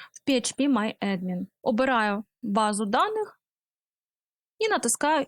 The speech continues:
"Імпорт". Обираю файл, який я завантажила зі старого хостингу. Обрала файл бази даних старого хостингу і натискаю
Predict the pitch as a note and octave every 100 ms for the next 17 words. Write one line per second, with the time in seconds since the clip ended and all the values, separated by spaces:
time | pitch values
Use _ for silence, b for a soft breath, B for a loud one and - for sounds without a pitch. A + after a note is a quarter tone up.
0 | _ F4 C4 F#3 - - - C4 G#3+ C4
1 | C4+ A3 G#3+ D4 G4 F4 B3 D#4 D#4+ B3
2 | A3 A3 A#3+ B3+ C4+ C4+ B3+ G#3 B3 -
3 | A3 G#3 A3 G3+ G3 - F#3+ F#3+ G#3 -
4 | G#3 A#3 G#3+ G#3 A3+ G#3 G3 G#3 G#3 G#3
5 | G#3 G#3 - A3+ A#3+ C#4 C4+ G4 - F#4
6 | D#4+ - F4 E4+ G#3+ - B3 C4